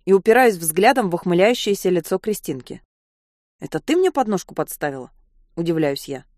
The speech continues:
"Почему сразу я?" — она округляет глаза. "Может, у тебя просто привычка такая, ну, в ногах у девчонок валяться?" "В смысле?" — сдвигаю брови к переносице.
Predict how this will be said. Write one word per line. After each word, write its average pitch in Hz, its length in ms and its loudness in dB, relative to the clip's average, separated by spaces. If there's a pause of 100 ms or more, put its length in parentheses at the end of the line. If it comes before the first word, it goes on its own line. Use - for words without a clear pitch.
(680)
"Почему 330 320 2
сразу 214 340 2
я?" — 208 320 0 (420)
она 175 240 4
округляет 165 440 0
глаза. 147 400 0 (460)
"Может, 277 260 0
у 269 40 -6
тебя 254 220 4
просто 254 320 -2
привычка 233 500 -4
такая, 147 440 -6 (200)
ну, 311 120 -4
в 220 100 -4
ногах 196 360 2
у 180 40 -4
девчонок 175 460 -4
валяться?" 160 500 -2 (800)
"В - 80 -20
смысле?" — 185 580 -2 (560)
сдвигаю 170 520 0
брови 170 240 0
к - 100 -8
переносице. - 720 -6